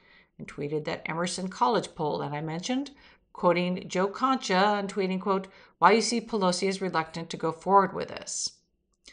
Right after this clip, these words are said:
On Friday at a speech at the A D L's International Leadership Awards, Sacha Baron Cohen said social media giants Facebook, Twitter, and Google are, quote, "the greatest propaganda machines in history."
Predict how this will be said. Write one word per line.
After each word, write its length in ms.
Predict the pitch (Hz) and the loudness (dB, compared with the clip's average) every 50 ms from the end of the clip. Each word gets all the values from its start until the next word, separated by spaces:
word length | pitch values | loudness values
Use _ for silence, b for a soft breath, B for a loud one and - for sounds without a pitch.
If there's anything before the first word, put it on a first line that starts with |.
| B B B B B B B _ _ _ | B B B B B B B _ _ _
On 120 | 156 156 | -6 -6
Friday 380 | 151 - 165 160 165 170 175 175 | -2 2 4 4 6 6 6 4
at 80 | 175 180 | 4 2
a 40 | 185 | 0
speech 360 | - - - 240 220 196 - | -2 0 0 0 0 0 0
at 140 | 180 165 165 | -2 0 0
the 180 | - 170 - - | -4 -6 -4 -2
A 100 | 170 165 | -2 -2
D 160 | 170 165 175 | -2 0 0
L's 220 | 170 170 170 170 165 | 0 0 0 -2 -4
International 760 | - - 180 185 - 185 180 180 180 185 - - 196 196 196 | -6 -6 -8 -6 -6 -2 0 0 0 0 -2 -4 -4 -4 -2
Leadership 500 | 196 220 233 208 214 196 - 165 151 - | 0 0 0 0 -2 -2 -2 -4 -4 -4
Awards, 680 | 156 139 143 - - - - 98 - - - - - - _ _ | -4 -4 -4 -4 -4 -4 -6 -8 -8 -8 -10 -10 -10 -12 _ _
Sacha 400 | - - - 147 147 147 - 170 | -12 -8 -6 -6 -6 -4 -6 -6
Baron 320 | 156 156 170 165 180 185 185 | -4 -2 0 0 0 -2 -2
Cohen 480 | - - 214 196 180 160 160 165 170 B B B B B | 0 0 2 2 2 0 0 -4 -6 B B B B B
said 260 | - - - 170 170 | -8 -6 -6 -4 -4
social 380 | - - 220 220 233 220 - 233 | -2 0 2 2 2 0 0 0
media 360 | 233 226 214 220 220 214 208 | 0 2 2 4 4 4 4
giants 680 | 196 196 202 185 175 175 175 175 175 175 180 - - - _ _ | 2 2 2 2 4 4 2 0 -2 -4 -4 -8 -8 -10 _ _
Facebook, 600 | _ - 190 196 196 196 - - 180 160 175 - - - _ | _ 2 4 4 4 2 0 0 0 0 0 -4 -10 -18 _
Twitter, 340 | - - 190 185 185 196 202 | -8 -4 -2 -2 0 -2 -2
and 200 | 196 196 196 185 | -2 -2 -4 0
Google 600 | 196 220 220 196 - 160 151 156 160 160 B B B B B B - | 2 2 2 4 2 2 2 2 2 0 B B B B B B -4
are, 80 | 170 175 | -4 -2
quote, 240 | 180 - 180 175 175 | 2 2 0 2 0
"the 80 | 170 | -2
greatest 460 | 160 - 170 170 175 180 214 208 - - | -4 0 2 2 2 2 0 -2 -4 -2
propaganda 580 | - 196 190 196 196 202 196 196 190 190 202 | 0 2 2 2 0 -2 0 0 0 0 -2
machines 500 | 196 202 196 196 - 180 165 160 160 160 | -2 -4 -4 -4 -4 -2 -2 -4 -4 -4
in 120 | 175 160 160 | -6 -8 -8
history." 680 | 143 151 190 190 185 - - 156 - - - - - | -6 -4 -4 -4 -4 -4 -4 -4 -4 -4 -6 -8 -10